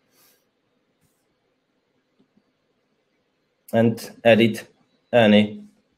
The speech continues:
policy. So settings, policies, fully managed policies, or B Y O D or kosu, simply edit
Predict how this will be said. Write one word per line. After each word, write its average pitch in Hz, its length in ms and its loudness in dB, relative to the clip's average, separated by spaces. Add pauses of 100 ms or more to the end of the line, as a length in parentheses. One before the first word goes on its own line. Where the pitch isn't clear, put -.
(420)
policy. - 460 -2
So - 180 -18
settings, 123 640 -2
policies, 98 680 -4
fully 98 320 -4
managed 107 360 -2
policies, 101 680 -6 (460)
or 90 220 -4
B 98 220 -4
Y 95 180 6
O 101 140 4
D 107 200 0
or 90 200 0
kosu, 98 580 -4 (480)
simply - 480 -6 (120)
edit 135 480 2